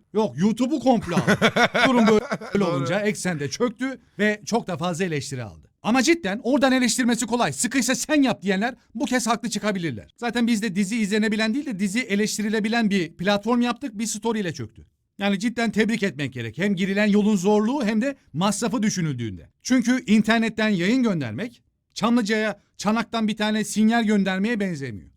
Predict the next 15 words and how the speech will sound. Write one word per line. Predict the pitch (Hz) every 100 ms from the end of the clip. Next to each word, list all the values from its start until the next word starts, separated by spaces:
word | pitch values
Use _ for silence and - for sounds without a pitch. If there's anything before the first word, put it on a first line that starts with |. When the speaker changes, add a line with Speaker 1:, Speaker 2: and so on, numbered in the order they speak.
| _
Speaker 1:
Neyse | 285 285 247
ki | 233 233
internet, | 220 202 196 175 156 -
player, | 202 220 185 151
kodlama | - 196 202 196 165 - _
ve | 208 220 -
sunucu | - 202 202 208 277
altyapımız | 254 208 170 160 143 131 -
Netflix | 127 170 285 - 247 - -
gibi | 190
olamasa | 196 240 330 - 120
da | 131 - -
logoya | 196 302 277 254 208
olan | 196 170
yaklaşımımız | 175 180 202 220 233 269 294